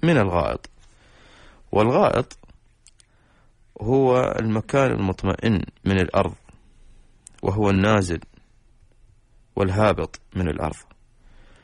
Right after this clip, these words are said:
وكانوا إذا أرادوا قضاء الحاجة رغبة في الستر أتوا إلى هذه الأماكن المنخفضة،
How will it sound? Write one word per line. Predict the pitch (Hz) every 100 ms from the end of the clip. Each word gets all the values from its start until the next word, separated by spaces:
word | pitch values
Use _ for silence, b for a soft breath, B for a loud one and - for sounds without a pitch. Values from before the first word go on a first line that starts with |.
| b b b _
وكانوا | - 185 165 117
إذا | 98 98 -
أرادوا | 107 113 92
قضاء | 87 98 101 87
الحاجة | 82 - 113 131 160 - - _ _ _ _ _ _ _ _ _ _ _
رغبة | 123 117 95
في | - 87 82
الستر | - - - - - _ - _ _ -
أتوا | 160 160 117
إلى | 110
هذه | 110 117 104
الأماكن | 95 - 95 113 131 131 147 - b b b b b b b - _
المنخفضة، | 117 101 90 104 85 78